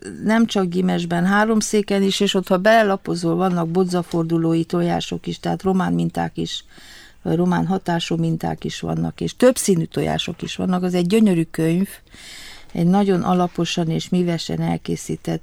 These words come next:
gyűjtemény, és gy-, nagyon szép fényképekkel. Tehát az emberek bárhol éljenek, és bárho-, bárhol írják a tojást, tulajdonképpen azt rajzolták rá a tojásra, amit maguk körül láttak és tapasztaltak.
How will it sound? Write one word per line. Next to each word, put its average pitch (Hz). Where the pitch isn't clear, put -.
gyűjtemény, 170
és -
gy-, -
nagyon 180
szép 170
fényképekkel. 180
Tehát -
az 175
emberek 226
bárhol 214
éljenek, 185
és 165
bárho-, 196
bárhol 208
írják 175
a 160
tojást, 175
tulajdonképpen 233
azt 190
rajzolták 185
rá 175
a 156
tojásra, 170
amit 170
maguk 196
körül 170
láttak 165
és -
tapasztaltak. -